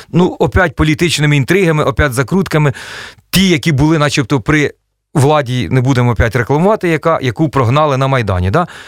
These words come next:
Ск-, здавалося, що ось, беріть і працюйте.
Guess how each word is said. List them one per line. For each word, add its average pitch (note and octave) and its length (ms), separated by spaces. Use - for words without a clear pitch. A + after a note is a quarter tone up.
Ск-, - 180
здавалося, F3+ 600
що - 160
ось, F3+ 340
беріть D#3 320
і D#3+ 40
працюйте. C3 640